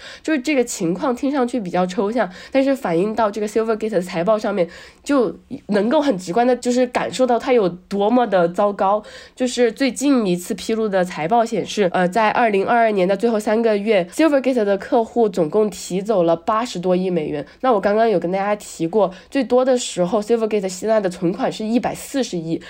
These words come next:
他这个最后的一个季度，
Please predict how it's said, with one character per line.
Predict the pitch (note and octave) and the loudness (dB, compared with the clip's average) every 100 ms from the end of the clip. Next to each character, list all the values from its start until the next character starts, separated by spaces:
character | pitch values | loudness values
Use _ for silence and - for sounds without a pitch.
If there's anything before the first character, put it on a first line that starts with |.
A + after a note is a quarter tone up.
| - - - - | -18 -20 -20 -20
他 | - D#4+ | 0 0
这 | D#4+ F4 | 2 0
个 | A#3+ A3 | 2 -2
最 | - E4 | 2 0
后 | D4+ - E4 | 2 2 2
的 | B3 A3+ | 2 0
一 | G#3 | 2
个 | B3 | 0
季 | B3 C#4 C4+ | 0 -2 0
度， | A3+ G#3+ | 2 0